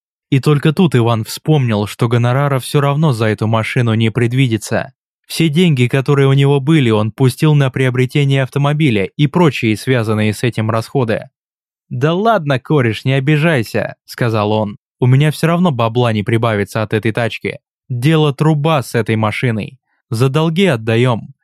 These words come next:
Но ты все равно там аккуратнее с ней". "А че так?" —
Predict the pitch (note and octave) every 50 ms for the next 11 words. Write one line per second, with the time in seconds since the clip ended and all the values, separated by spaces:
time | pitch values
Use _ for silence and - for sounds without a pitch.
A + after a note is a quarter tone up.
0 | _ _ _ _ _ _ - B2+ B2+ - E3 D3+ B2 - E3 E3 F3 E3+ E3 D#3+
1 | C#3 A#2+ - B2 B2 B2+ A#2+ - D#3+ D#3+ D#3 B2 - - A#2 A2+ G#2+ - - C3+
2 | A#2+ A2 - - - _ _ _ _ _ _ _ _ _ _ _ _ _ - A#2+
3 | A#2 B2 - - F#3+ C3+ - F#2+ - - _